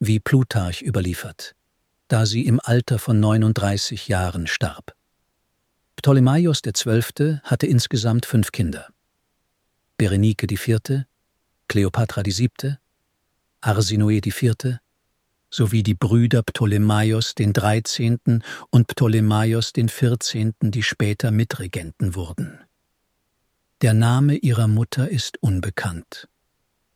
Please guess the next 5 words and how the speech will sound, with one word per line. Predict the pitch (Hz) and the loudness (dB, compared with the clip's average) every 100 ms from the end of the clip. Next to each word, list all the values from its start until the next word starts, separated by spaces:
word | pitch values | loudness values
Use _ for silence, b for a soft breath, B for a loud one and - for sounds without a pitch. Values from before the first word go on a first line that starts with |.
| _ _ _ | _ _ _
Wahrscheinlich | - 117 - 123 120 120 113 | 0 2 2 2 2 2 0
war | 120 110 | 0 0
sie | 113 113 - | 0 -2 0
eine | 117 117 - | 0 0 -2
Ägypterin, | 107 - 143 - 101 92 87 | -2 0 -2 -2 -6 -4 -8